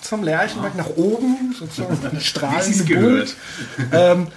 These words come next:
Speaker 1: Teile sind tatsächlich aber auch noch am Lerchenberg untergebracht. Wir haben nämlich noch eine ganze Einheit von Untertitlern, was auch ganz interessant ist. Also die machen die gesamten Untertitel.
Speaker 2: Ach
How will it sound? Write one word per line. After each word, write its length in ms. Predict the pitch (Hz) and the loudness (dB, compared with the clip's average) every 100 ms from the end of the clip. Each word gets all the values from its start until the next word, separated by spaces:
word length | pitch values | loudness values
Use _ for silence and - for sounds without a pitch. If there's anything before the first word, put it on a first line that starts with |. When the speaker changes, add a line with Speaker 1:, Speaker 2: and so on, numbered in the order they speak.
| - - | -18 -8
Speaker 1:
Teile 540 | - 175 240 311 320 | -2 4 6 6 4
sind 240 | 294 277 | 4 2
tatsächlich 440 | 262 240 240 240 220 | 2 0 0 0 0
aber 200 | 202 170 | 0 -2
auch 180 | 175 - | -4 -6
noch 300 | 180 170 143 | -8 -6 -6
am 200 | 151 156 | 0 2
Lerchenberg 520 | 151 180 185 156 - | 4 2 2 0 0
untergebracht. 520 | 185 226 214 190 190 | 0 2 2 0 0
Wir 40 | 170 | 0
haben 100 | 170 | 0
nämlich 260 | 175 165 165 | 0 0 0
noch 180 | 160 | 0
eine 140 | 160 151 | 0 0
ganze 520 | 143 147 160 160 - | 0 0 2 2 0
Einheit 640 | 135 156 180 175 160 160 | 0 2 2 2 2 0
von 400 | - 147 156 156 156 | 0 0 2 0 0
Untertitlern, 1000 | 180 185 147 143 247 247 151 107 104 98 - - - - - - | 0 2 0 2 0 2 -2 -4 -8 -12 -14 -16 -14 -14 -16 -10
was 160 | 135 120 | -10 -6
auch 200 | 143 156 | -4 -2
ganz 220 | 156 135 | -2 -2
interessant 540 | 123 123 120 - 104 113 | -2 -4 -4 -6 -6 -6
ist. 100 | 123 | -6
Also 140 | 120 | -4
die 60 | 131 | -2
machen 220 | 139 156 | -2 0
die 100 | 139 | 0
gesamten 480 | 143 139 175 151 151 | 2 2 0 -2 -4
Untertitel. 520 | 175 214 170 135 | 0 2 2 2
Speaker 2:
Ach 20 | 143 | 0